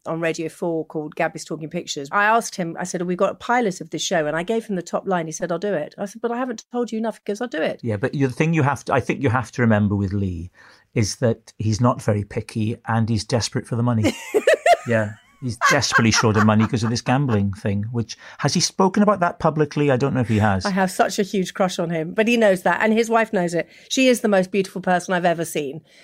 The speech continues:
Speaker 1: so it's absolutely fine.
Speaker 2: I'll tell you the thing about, the thing about Tara, about Lee's wife, that always fascinates me, 'cause they've been together since,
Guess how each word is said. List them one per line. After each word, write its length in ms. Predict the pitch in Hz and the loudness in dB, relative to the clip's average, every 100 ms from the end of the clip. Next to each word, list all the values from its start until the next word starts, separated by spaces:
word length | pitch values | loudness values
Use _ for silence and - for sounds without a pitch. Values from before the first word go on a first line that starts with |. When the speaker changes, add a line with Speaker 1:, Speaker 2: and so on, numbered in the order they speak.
| _ | _
Speaker 1:
so 300 | - 196 185 | 2 2 4
it's 260 | 202 196 | 2 0
absolutely 460 | 196 - - 156 110 | -2 -2 -4 -6 -6
fine. 320 | 170 170 151 | -2 0 2
Speaker 2:
I'll 80 | 127 | 0
tell 240 | - 160 | 2 0
you 80 | 190 | 2
the 100 | 165 | 0
thing 220 | 160 147 | 0 0
about, 240 | 135 123 117 | 2 2 2
the 80 | 120 | 0
thing 220 | 151 160 | 0 2
about 240 | 135 113 | 2 0
Tara, 460 | - 113 107 92 95 | 0 2 4 2 -2
about 260 | 98 101 104 | 0 0 2
Lee's 280 | 113 101 | 2 2
wife, 300 | 104 98 98 - | 0 -4 -8 -4
that 140 | 110 - | -4 0
always 600 | 117 135 147 143 110 95 | 2 4 6 4 2 0
fascinates 600 | - 92 - 92 90 - | -4 -4 -6 -6 -6 -6
me, 280 | 92 85 - _ - - _ _ | -8 -8 -12 _ -20 -20 _ _
'cause 200 | 110 - | -6 2
they've 280 | 180 185 | 2 2
been 180 | - 82 | 0 -2
together 460 | - 98 92 82 85 | -4 -8 -8 -8 -6
since, 640 | - 104 98 - - - | -4 -2 -4 -4 -6 -6